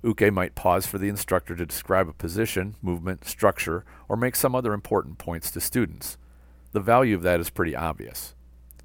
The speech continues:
Even having Uke pause to give new students an easier time to think and process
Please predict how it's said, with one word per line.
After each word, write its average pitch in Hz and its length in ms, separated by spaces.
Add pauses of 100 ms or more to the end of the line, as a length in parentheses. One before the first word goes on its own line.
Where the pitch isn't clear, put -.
(540)
Even 170 240
having 139 320
Uke 107 340
pause 98 440
to 107 100
give 95 180
new 104 160
students 98 520
an 90 140
easier 104 320
time 98 360
to 92 100
think - 320
and 85 100
process 110 600